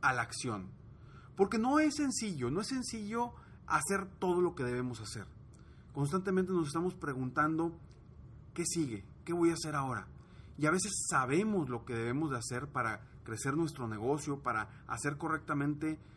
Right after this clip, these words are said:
eh, nuestro trabajo, pero por flojera no lo hacemos, o porque realmente no le hemos, hemos encontrado el verdadero beneficio a esa actividad que debemos hacer.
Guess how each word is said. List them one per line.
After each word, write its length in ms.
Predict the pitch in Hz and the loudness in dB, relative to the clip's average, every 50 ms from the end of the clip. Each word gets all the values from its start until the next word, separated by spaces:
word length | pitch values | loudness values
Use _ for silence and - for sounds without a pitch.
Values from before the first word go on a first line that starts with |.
| - - - | -20 -18 -12
eh, 240 | - 107 117 117 117 | -6 -4 -2 -2 0
nuestro 360 | 120 120 123 117 - 117 117 | 0 0 -2 -2 -4 -6 -8
trabajo, 520 | 113 117 117 120 135 151 147 - 190 202 - - - - - - - - - - - - - - - - - - | -4 0 2 4 4 2 2 0 -2 -4 -4 -8 -16 -18 -18 -18 -18 -18 -18 -18 -18 -18 -18 -20 -20 -20 -14 0
pero 380 | - 139 135 135 135 135 131 - - - - | 4 6 6 6 6 4 2 -2 -10 -16 -12
por 180 | 131 131 - | -12 -10 -10
flojera 440 | - - 123 117 113 - 135 170 180 | -8 -8 -8 -8 -8 -6 -6 -4 -4
no 100 | 175 175 | -2 -2
lo 100 | 175 170 | -2 -2
hacemos, 600 | 156 131 - 151 165 190 196 185 156 123 - - - - - - - - - | -4 -6 -4 -4 -2 0 0 0 -2 -2 -6 -10 -16 -16 -16 -16 -18 -14 -12
o 60 | 120 | -6
porque 260 | 113 135 131 - 135 | -4 -4 -4 -2 -2
realmente 360 | 123 139 156 175 190 185 185 | 0 2 4 4 4 4 4
no 100 | 180 180 | 4 4
le 100 | 185 185 | 6 6
hemos, 280 | 185 185 185 190 185 - - | 6 6 4 2 0 -2 -2
hemos 320 | 160 165 165 180 185 170 | 0 0 0 0 0 0
encontrado 640 | 175 165 151 151 139 131 135 143 147 160 180 180 - - - | -2 -2 -2 -2 -2 -2 -2 -2 -2 0 0 -2 -2 -4 -4
el 180 | 143 143 139 127 | -2 -2 -2 0
verdadero 500 | 127 135 123 120 123 123 131 156 180 185 | -2 -2 -4 -2 -4 -4 -2 -2 -2 0
beneficio 720 | 185 175 151 135 120 113 147 147 143 - - 156 160 170 - - - - - - - | 0 0 -2 -2 -4 -4 -4 -4 -4 -2 -2 -2 -4 -4 -6 -12 -18 -20 -20 -12 -4
a 180 | 127 131 127 127 | 0 0 2 2
esa 260 | 135 135 - - 165 | 0 -2 -4 -6 -8
actividad 640 | - - - 151 131 120 117 117 117 120 139 147 143 | -8 -8 -6 -6 -4 -2 -2 0 0 0 0 -2 -6
que 100 | - 135 | -6 -4
debemos 400 | 117 113 107 110 110 110 107 107 | -4 -4 -4 -4 -6 -6 -8 -10
hacer. 220 | - - - 87 | -10 -12 -12 -14